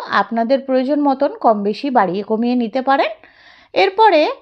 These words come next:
একটা কড়াই বসিয়ে দিলাম গ্যাসের ওভেনে।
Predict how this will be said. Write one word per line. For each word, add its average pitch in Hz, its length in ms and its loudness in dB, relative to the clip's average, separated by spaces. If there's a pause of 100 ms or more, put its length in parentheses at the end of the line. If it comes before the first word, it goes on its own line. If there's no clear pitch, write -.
একটা 277 320 0
কড়াই 277 340 4
বসিয়ে 320 380 0
দিলাম 294 300 2
গ্যাসের 254 360 0
ওভেনে। 233 360 0